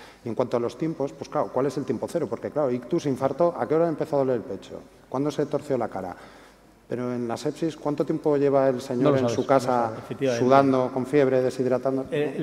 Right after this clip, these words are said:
Speaker 3: le-, te iba a preguntar, por este margen de tres horas, ¿lo habéis puesto porque os ha, os ha, os ha, os ha parecido más razonable? Tampoco.
Speaker 1: Claro, nosotros no queríamos tampoco transmitir, es decir,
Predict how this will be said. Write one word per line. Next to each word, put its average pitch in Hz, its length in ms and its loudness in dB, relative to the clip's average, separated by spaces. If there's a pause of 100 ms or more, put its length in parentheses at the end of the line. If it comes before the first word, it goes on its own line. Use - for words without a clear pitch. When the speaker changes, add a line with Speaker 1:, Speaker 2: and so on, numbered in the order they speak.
(140)
Speaker 3:
le-, 139 280 -14
te 147 80 -4
iba 147 100 2
a 165 60 2
preguntar, 147 340 -2
por 143 140 -4
este 151 300 -8
margen 156 340 -2
de 139 80 0
tres 143 260 -4
horas, 156 420 -2
¿lo 135 120 -4
habéis 135 160 -2
puesto 135 240 -6
porque 135 180 -6
os 120 100 -6
ha, 147 40 -2
os 139 300 -6
ha, 131 100 -4 (200)
os - 120 -16
ha, 127 80 -2 (640)
os 123 60 -12
ha 143 60 -4
parecido 139 320 -2
más 135 140 2
razonable? 127 500 -2
Tampoco. 101 200 -10
Speaker 1:
Claro, 120 280 6
nosotros 135 380 -2
no 156 180 0
queríamos 143 400 2
tampoco 135 520 2
transmitir, 120 540 -2
es 120 80 -2
decir, 98 360 -6